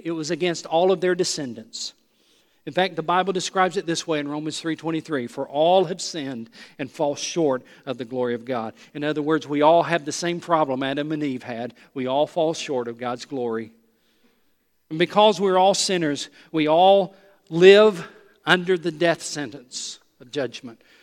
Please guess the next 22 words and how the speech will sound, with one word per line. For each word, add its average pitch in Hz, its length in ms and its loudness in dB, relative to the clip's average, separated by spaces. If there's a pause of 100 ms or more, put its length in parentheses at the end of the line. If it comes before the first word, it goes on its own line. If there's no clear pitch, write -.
(140)
We 175 240 0
all 190 360 6
have 175 300 -2
God's 180 380 2
irrevocable 202 840 0
decree 196 720 -4 (160)
of 131 220 -12
death 143 420 -4 (560)
hanging 160 380 -4
over 113 340 -4
us. - 460 -12 (540)
Romans 156 280 -4
chapter 165 360 -2
six, - 300 -2
verse 170 180 -4
twenty-three 185 500 0
says, 185 260 0
"For 170 120 -6
the 156 100 -2
wages 185 560 0
of - 160 -20
sin 185 580 -4